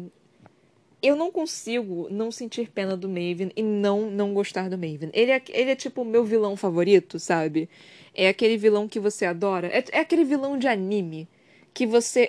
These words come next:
vê ele, ele aparece pela primeira vez e você odeia ele e fala, tipo, "Mata esse filho da puta."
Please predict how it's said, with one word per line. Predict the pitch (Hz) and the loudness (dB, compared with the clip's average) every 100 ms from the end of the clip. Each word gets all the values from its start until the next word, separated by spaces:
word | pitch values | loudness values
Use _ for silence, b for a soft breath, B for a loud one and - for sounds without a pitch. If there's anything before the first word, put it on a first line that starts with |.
| 208 | 2
vê | 196 220 233 208 214 | 0 4 8 10 10
ele, | 180 | 8
ele | 170 190 | 4 4
aparece | 202 208 190 208 208 | 4 2 0 0 -2
pela | - 190 | -2 -2
primeira | 190 180 180 | -2 -2 -2
vez | 170 185 180 | 0 0 0
e | |
você | 175 175 202 | -2 -4 -4
odeia | 165 180 185 | 2 2 2
ele | 175 | 0
e | 180 | -2
fala, | 180 | -6
tipo, | 175 - | -8 -10
"Mata | 170 175 185 202 | -8 -6 -6 -8
esse | 196 | -12
filho | - 185 | -2 0
da | 170 | 0
puta." | - 190 185 | -2 -2 -2